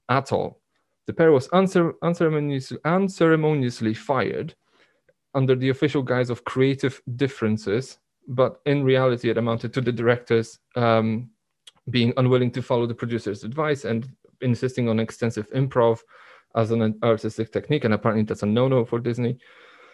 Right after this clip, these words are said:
I think we might get to it as a, in a minute anyway, depend. Um, but what matters is that Ron Howard was hired to direct and reshot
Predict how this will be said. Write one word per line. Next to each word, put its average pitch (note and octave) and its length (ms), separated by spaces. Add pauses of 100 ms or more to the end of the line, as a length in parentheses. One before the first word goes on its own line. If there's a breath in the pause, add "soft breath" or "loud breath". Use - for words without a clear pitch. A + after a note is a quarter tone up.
(180 soft breath)
I C#3+ 40
think G3 200
we F#3 80
might D3+ 180
get C#3 220
to A#2+ 100
it G#2+ 80
as G#2+ 180
a, A2+ 200 (240)
in C3 80
a B2 40
minute A2+ 260
anyway, A2 380 (220)
depend. G#2 480 (160)
Um, A#2 400 (480)
but C#3+ 220 (120)
what D#3+ 220
matters D#3+ 400
is A#2+ 120
that A#2+ 120
Ron E3 200
Howard C3+ 340
was A2+ 100
hired G#2 280
to A2 60
direct A#2 360
and B2 160
reshot C#3 400